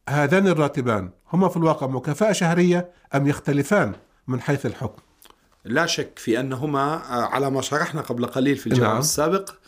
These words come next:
Speaker 2: آه، من حيث الحكم شيء واحد، هذا ليس أجرة.
Speaker 1: مهم.
Speaker 2: الآن أي إنسان تعرض عليه هذه القضية يقول: "هذه مكافأة تعليمية."
Speaker 1: نعم.
Speaker 2: صحيح، هو ملزم بأن يعمل، يعمل، آه، ليس بلا راتب، يعمل مع راتب بعد أن يتخرج.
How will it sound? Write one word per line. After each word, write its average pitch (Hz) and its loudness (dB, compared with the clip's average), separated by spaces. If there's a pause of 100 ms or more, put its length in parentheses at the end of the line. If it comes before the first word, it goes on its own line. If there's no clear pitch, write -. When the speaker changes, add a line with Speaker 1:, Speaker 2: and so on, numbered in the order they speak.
(280)
Speaker 2:
آه، 110 -4
من 123 -4
حيث 170 -2
الحكم 202 -6
شيء 240 -2
واحد، - -2
هذا 190 0
ليس - 4
أجرة. 113 -2 (180)
Speaker 1:
مهم. 98 -2 (120)
Speaker 2:
الآن 175 2
أي 220 2
إنسان 160 -2
تعرض 127 -4
عليه 117 -6
هذه 127 -6
القضية 143 2
يقول: 165 0
"هذه 226 0
مكافأة 220 0
تعليمية." 175 2 (240)
Speaker 1:
نعم. 110 -4
Speaker 2:
صحيح، 233 0
هو 247 4
ملزم 240 2
بأن 208 2
يعمل، 208 0 (320)
يعمل، 202 0
آه، 131 -2
ليس 180 0
بلا 233 2
راتب، 220 0
يعمل 196 -2
مع 160 0
راتب 180 0
بعد 135 -4
أن 139 -4
يتخرج. 123 -8